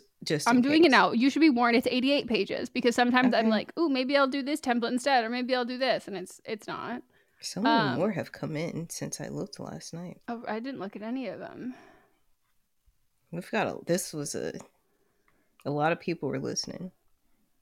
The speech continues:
Speaker 2: They must have missed it. And now it's back. Okay, I sent it to you. So this is who is wrong for episode eighty-eight. First up, Megan thinks it's time to bring back the next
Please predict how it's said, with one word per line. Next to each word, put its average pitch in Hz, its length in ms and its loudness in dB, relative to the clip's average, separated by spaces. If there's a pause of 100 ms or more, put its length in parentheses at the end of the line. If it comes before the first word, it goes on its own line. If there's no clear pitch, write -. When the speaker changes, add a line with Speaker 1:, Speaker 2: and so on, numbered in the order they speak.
(280)
Speaker 2:
They 226 140 -8
must 233 220 -4
have 226 100 -2
missed 240 320 -2
it. 233 180 -10 (1600)
And 262 140 2
now 240 180 0
it's 240 140 -6
back. - 480 -8
Okay, 233 140 -10
I 226 80 -6
sent - 260 -10
it - 80 -12
to - 80 -16
you. 247 200 -14 (420)
So 262 160 4
this 254 180 4
is 277 160 6 (120)
who 330 120 6
is 320 100 4
wrong 233 280 6
for 247 120 0
episode 220 520 -2 (140)
eighty-eight. 233 720 -4
First 262 320 -4
up, 214 280 2 (340)
Megan 294 280 6
thinks 277 180 0
it's 226 100 -4
time 226 220 2
to 208 40 -2
bring 233 280 0
back 208 220 0
the 196 80 -4
next 208 220 -4